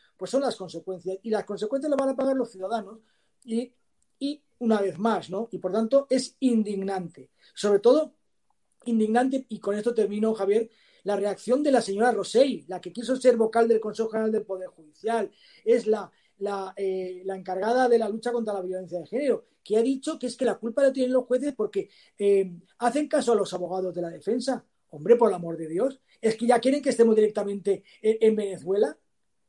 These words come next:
Sí, que un abogado de la defensa que ve una posibilidad a su cliente no tendrá que, que aplicarlo. Entonces, la culpa la tiene el juez por hacer caso al abogado de la, eh, de la,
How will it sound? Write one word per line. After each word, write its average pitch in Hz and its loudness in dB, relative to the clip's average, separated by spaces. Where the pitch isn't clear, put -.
Sí, 190 -4
que 226 -2
un 254 4
abogado 247 6
de 233 2
la 226 -2
defensa 220 -2
que 214 -4
ve 247 2
una 226 -6
posibilidad 220 -4
a 208 -10
su 180 -14
cliente 220 -4
no 185 -6
tendrá 302 -2
que, 208 -10
que 196 -6
aplicarlo. 185 -6
Entonces, - 4
la 247 2
culpa 277 0
la 262 2
tiene 311 -4
el 202 -4
juez - 0
por 226 4
hacer 247 4
caso 277 -2
al 214 0
abogado 226 4
de 240 4
la, 254 0
eh, 202 -2
de 196 -8
la, 185 -8